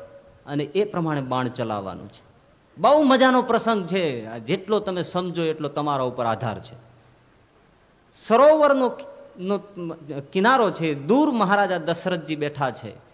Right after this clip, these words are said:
ઝાડની લતામાં છુપાઈને બેઠા છે, ધનુષ બાણ સજ્જ કર્યા છે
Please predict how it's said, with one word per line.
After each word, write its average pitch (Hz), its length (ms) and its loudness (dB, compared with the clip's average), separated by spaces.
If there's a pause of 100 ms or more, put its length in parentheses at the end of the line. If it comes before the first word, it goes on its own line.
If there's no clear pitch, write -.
(220)
ઝાડની 208 600 0 (140)
લતામાં 151 440 -2
છુપાઈને 180 440 -2
બેઠા 123 320 -6
છે, - 180 -20 (460)
ધનુષ 147 340 -2
બાણ 143 200 -4
સજ્જ 143 360 -8
કર્યા 123 280 -4
છે - 140 -16